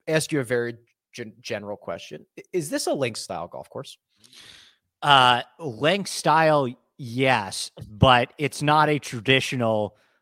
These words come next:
Speaker 2: links. I mean, they're not, personally for me, I would love them s-, to see them play the Scottish Open at North Berwick or Muirfield.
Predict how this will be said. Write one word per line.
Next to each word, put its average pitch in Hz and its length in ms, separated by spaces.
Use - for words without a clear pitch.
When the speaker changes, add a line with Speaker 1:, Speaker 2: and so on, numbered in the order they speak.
Speaker 2:
links. 151 480
I 180 60
mean, 139 140
they're 147 140
not, 147 240
personally 180 480
for 135 180
me, 120 460
I 139 120
would 139 180
love 123 340
them 117 140
s-, - 300
to 127 140
see 117 280
them 110 200
play 110 340
the 101 160
Scottish 107 460
Open 104 340
at 101 260
North 110 360
Berwick 101 560
or 98 260
Muirfield. 98 760